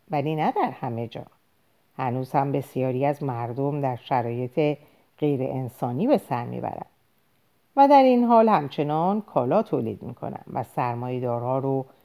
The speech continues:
پولدارتر می‌سازند. مارکس اینو استثمار نامید. می‌شه بی زحمت این لغت رو معنی کنید؟ محصولی که کارگر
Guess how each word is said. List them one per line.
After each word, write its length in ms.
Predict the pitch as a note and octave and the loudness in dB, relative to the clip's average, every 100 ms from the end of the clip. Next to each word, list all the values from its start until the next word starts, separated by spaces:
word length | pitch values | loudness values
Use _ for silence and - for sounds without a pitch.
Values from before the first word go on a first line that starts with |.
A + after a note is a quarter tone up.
| _ _ | _ _
پولدارتر 760 | - D#3 C#3+ C3 B2+ - G#3 G3 | -6 -4 0 0 -2 2 2 2
می‌سازند. 600 | C3+ - B2 A2+ - _ _ _ _ _ _ _ _ _ | -2 -8 -10 -10 -14 _ _ _ _ _ _ _ _ _
مارکس 360 | D#4+ F4 E4+ - | -2 0 -2 -6
اینو 240 | C#4+ D4 D4+ | -2 0 0
استثمار 720 | E3+ - - C3+ - E3+ F3 | -2 -4 -6 -6 -4 0 0
نامید. 440 | C#3+ A#2+ B2+ - - _ _ _ _ _ _ _ _ _ _ _ _ C#5+ | -2 -6 -10 -12 -16 _ _ _ _ _ _ _ _ _ _ _ _ -6
می‌شه 200 | - E4 | 2 2
بی 140 | F#3+ | 4
زحمت 440 | F3 G3 G3 G3 | 4 4 6 4
این 140 | G3 G3+ | 4 4
لغت 340 | G3 F3 F3+ | 4 4 2
رو 60 | G3 | 0
معنی 340 | F#3+ F3+ F3+ | 0 0 -2
کنید؟ 560 | - F#3+ F3+ F#3 F#3 F#3 _ _ _ _ _ _ _ _ _ _ _ _ _ _ - | 0 0 2 0 -2 -6 _ _ _ _ _ _ _ _ _ _ _ _ _ _ -4
محصولی 540 | F4 D#4+ - F#4 F#4 | -4 -6 2 6 6
که 220 | F4 D4+ | 4 2
کارگر 600 | D4 D#3 C3+ B2 D#3 A#3 | 2 0 0 2 2 2